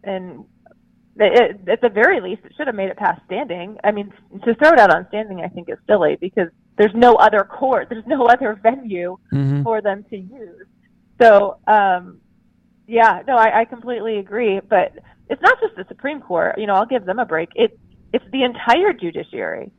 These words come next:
Speaker 1: There haven't been any judges that have been willing to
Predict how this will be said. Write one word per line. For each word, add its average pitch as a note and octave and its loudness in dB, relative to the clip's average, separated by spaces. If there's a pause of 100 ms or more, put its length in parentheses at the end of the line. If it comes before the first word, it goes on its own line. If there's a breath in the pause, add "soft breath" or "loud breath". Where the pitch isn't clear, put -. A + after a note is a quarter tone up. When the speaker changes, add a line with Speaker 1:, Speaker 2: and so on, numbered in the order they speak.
(280)
Speaker 1:
There B3 4
haven't E4 2
been B3 -6
any E4+ -2
judges E3+ -10 (260)
that G#3 2
have G#3+ 0
been G#3 -6
willing G#3 -4 (200)
to G3 -6